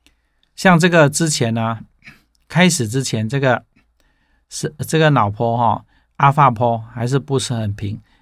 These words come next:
进入这个冥想观想哈，这个阶段以后呢，脑波就变成比较平整了。然后这里呢，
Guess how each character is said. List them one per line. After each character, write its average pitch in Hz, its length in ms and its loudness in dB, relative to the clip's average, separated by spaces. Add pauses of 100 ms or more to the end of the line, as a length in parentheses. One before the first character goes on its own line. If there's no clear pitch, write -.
(380)
进 196 180 4
入 170 160 0
这 151 140 -4
个 156 160 -2
冥 123 260 0
想 101 300 -2
观 143 240 2
想 131 260 -6 (120)
哈， 110 200 -6 (140)
这 143 120 -4
个 135 140 0
阶 131 180 0
段 127 220 -2
以 101 80 -4
后 117 160 -4
呢， 110 240 -6
脑 101 160 -4
波 117 240 -6
就 113 260 -6 (180)
变 123 180 -4
成 117 160 -6
比 104 100 -6
较 120 180 -2
平 107 300 -4
整 101 200 -4
了。 90 180 -8 (500)
然 135 140 2
后 170 180 6
这 202 220 2
里 135 180 0
呢， 117 300 -2